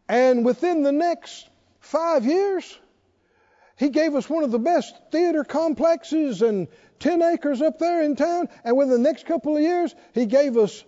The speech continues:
ano-, he gave us another property right on the strip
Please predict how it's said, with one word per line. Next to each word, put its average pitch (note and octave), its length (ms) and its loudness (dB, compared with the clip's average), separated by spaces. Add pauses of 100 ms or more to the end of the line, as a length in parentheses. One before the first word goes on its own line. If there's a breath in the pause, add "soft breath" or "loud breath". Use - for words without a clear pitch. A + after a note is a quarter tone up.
(120)
ano-, A#3 300 0
he G#3+ 120 0
gave A3 220 2
us F#3 160 0
another A#3 300 0
property E4 580 0 (260 loud breath)
right C#4 280 2
on C#4+ 260 2
the B3 100 2
strip F4 540 -2